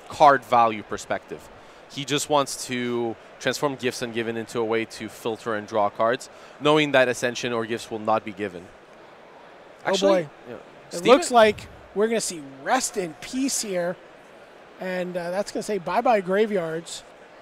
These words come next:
Speaker 1: Actually, I think, I think Steven had access to that Rest in Peace, so I probably would have just left Huey with the Pyromancer's Ascension, since it does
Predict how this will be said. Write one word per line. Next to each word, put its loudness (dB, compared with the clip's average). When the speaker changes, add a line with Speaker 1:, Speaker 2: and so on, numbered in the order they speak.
Speaker 1:
Actually, 0
I 4
think, -4
I -2
think -8
Steven -4
had 2
access -2
to -4
that 0
Rest -2
in -12
Peace, -12
so 0
I 4
probably -6
would -2
have -4
just -10
left -8
Huey -2
with -4
the -2
Pyromancer's 0
Ascension, -8
since -12
it -10
does -2